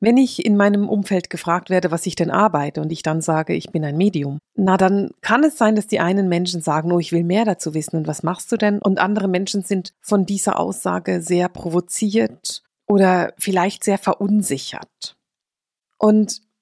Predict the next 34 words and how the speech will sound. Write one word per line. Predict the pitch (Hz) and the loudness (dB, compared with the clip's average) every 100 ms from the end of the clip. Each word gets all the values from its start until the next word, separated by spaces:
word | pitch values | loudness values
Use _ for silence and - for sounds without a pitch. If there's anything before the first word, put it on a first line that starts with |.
| 214 | -4
ich | 214 | 0
versuche, | - 202 175 247 294 302 | 2 2 2 -2 -2 0
ein | 220 190 | 0 0
Leben | 175 208 254 262 | -2 -2 -2 -2
zu | - 196 | -2 -2
leben, | 190 202 214 | -2 -2 -2
in | 202 196 | -2 -2
dem | 185 196 220 | 0 -2 -2
ich | - 208 - | -4 -8 -6
nicht | 202 196 208 269 311 - - | -4 0 2 2 0 -6 -4
missioniere. | 196 190 - 170 170 175 175 - 76 - | -2 -2 -4 -4 -2 -2 -6 -8 -10 -12
Das | 165 - | -12 -8
heißt, | 165 - - | -8 -8 -12
ich | - 170 - | -16 -16 -12
dränge | - 175 190 | -6 -2 -2
den | 185 170 | -4 -4
Leuten | 170 165 175 | -4 -4 -4
meine | 165 170 170 | -4 -2 -2
Meinung | 170 190 190 | -2 -4 -4
überhaupt | 190 180 175 175 - | -6 -6 -4 -6 -8
nicht | 175 | -8
auf. | - 175 - - _ _ _ _ - | -8 -8 -14 -20 _ _ _ _ -2
Aber | 208 202 208 - _ - | 2 4 4 2 _ -2
wie | 202 247 | 2 2
können | - 240 302 302 | 2 2 4 4
wir | 294 285 | 2 2
denn | 302 196 | 2 2
ein | 175 175 180 180 _ - | 0 0 -2 -4 _ -4
Leben | 185 214 214 190 | 2 2 4 2
leben | 170 214 247 226 226 226 | 2 2 2 0 0 -2
und | - 190 175 | 0 0 0
die | 180 160 | 0 2
Welt | 160 190 208 | 4 2 0
verändern, | - 180 - 175 214 214 151 147 160 | -2 -2 0 0 0 -2 -4 -6 -10